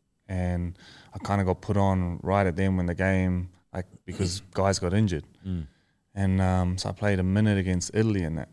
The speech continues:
Speaker 1: But I look back at me as a man, as a person sitting on that bench and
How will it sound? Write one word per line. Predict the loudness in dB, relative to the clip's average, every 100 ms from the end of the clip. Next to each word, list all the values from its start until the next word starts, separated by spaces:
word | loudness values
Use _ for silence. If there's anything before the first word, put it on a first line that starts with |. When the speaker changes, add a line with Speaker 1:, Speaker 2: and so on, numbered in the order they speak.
| _ _ -4
Speaker 1:
But | 0
I |
look | 2 0 0
back | 0 0
at | -2
me | 0 2 4 4 2
as | -2 -2
a | -2
man, | 0 2 2 2
as | 0
a |
person | -2 -2 -2 -2 -4 -4 -8 _ _ -6
sitting | 2 4 4
on | 4
that | 2 0 0
bench | 0 0 -2 -8
and | -4 -2 -2